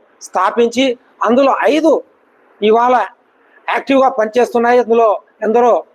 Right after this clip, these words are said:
మెడికల్ స్టూడెంట్స్ చదువుకుంటున్నారు. మిగతా ఐదుకు కూడా పర్మిషన్స్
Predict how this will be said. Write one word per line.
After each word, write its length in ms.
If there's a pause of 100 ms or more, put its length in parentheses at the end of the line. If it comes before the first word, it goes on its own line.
(320)
మెడికల్ 340
స్టూడెంట్స్ 600 (380)
చదువుకుంటున్నారు. 680
మిగతా 440
ఐదుకు 320
కూడా 380 (320)
పర్మిషన్స్ 680